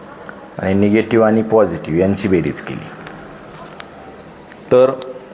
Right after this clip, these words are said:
विद्यार्थी मित्रांनो, भावी शिक्षक मित्रांनो, या ठिकाणी पॉझिटिव्ह, पॉझिटिव्ह म्हणल्यावर त्याचा आन्सर पॉझिटिव्हवरच येणार आहे. निगेटिव्ह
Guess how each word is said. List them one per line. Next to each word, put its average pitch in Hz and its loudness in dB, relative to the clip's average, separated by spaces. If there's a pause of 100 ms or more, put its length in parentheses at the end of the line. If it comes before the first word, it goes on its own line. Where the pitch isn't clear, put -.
विद्यार्थी 110 0
मित्रांनो, 113 2 (1120)
भावी 98 -2
शिक्षक 101 -6
मित्रांनो, 107 0 (720)
या 107 4
ठिकाणी 110 0 (1400)
पॉझिटिव्ह, 117 4
पॉझिटिव्ह 120 2
म्हणल्यावर 117 4
त्याचा 113 2
आन्सर 110 0
पॉझिटिव्हवरच 101 2
येणार 80 -2
आहे. 87 -2 (1040)
निगेटिव्ह 117 2